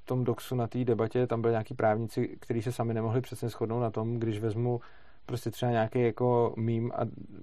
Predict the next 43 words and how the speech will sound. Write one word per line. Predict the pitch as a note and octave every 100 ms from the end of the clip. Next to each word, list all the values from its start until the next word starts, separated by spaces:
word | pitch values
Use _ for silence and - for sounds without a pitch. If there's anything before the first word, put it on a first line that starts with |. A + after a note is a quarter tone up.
| A#2+
teď, | B2+ G#2+
teď | A2+ -
je | A2+
to |
taky | A2+ A#2 A#2+
ten, | A#2
co | A#2+
se | B2
furt | A#2+ - B2+ A2+
jako | A2+ B2
dokola | A2+ A#2 B2 A#2+
recykluje, | A2+ B2 - A#2 A2+
že | G#2+
jo, | A2+ A2+ - - -
tak | - A2+
kdy | A2+ A#2
je | A2+
to | B2
jako | A#2 A2+ A#2+ G2+ -
v-, | G#2 G#2 - - - - -
kdy | A2+
vezmu | B2 A#2 B2+ B2
to | - A2
a | A2+
použiju | A2 A#2 A#2+
to | B2
k | A#2+
něčemu, | G#2+ - B2
kdy | A#2+
paroduju | A#2+ G#2+ A#2 A#2 A#2+
to | A#2+
původní | A2+ A2 A2 A2 A#2
a |
tak | B2+ A#2+
dále, | G2 G2+
čili | - A2+
na |
to | G#2+
jsou | -
jako | A#2 A#2 A#2+
různý | A#2 B2 A#2+
názory. | F#2+ G2 G#2 G#2+ - - - - -
Teď | C3+